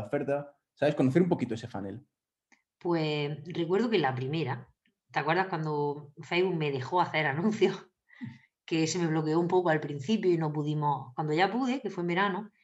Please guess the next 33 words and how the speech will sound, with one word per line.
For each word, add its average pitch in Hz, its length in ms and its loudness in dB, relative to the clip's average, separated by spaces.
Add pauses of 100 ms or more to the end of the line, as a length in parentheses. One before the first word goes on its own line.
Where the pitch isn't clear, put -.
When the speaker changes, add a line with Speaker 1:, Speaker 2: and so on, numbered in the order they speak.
(140)
Speaker 2:
hice 185 200 -4
una 185 140 2
campaña 175 400 0
sobre 156 240 -4
depilación 127 520 -2
láser. - 280 -2 (960)
Y 185 320 0
me 175 100 2
acuerdo 185 240 4
que 185 60 0
me 175 120 0
dirigí 156 320 0
a 147 40 2
gente 139 280 -6
joven, 254 480 -2 (1120)
de 165 120 -2
aquí 156 200 -2
del 135 160 0
pueblo, 202 280 2
de 165 100 0
la 123 100 -4
zona, 233 400 2
con 170 180 -2
intereses, 131 760 -8 (140)
creo 143 140 -8
que 135 100 -6
fue 170 180 -4
por 170 140 -2
intereses 143 960 -6 (600)
de 151 100 -4
belleza 196 500 2
y 185 60 -2
tal. 320 280 0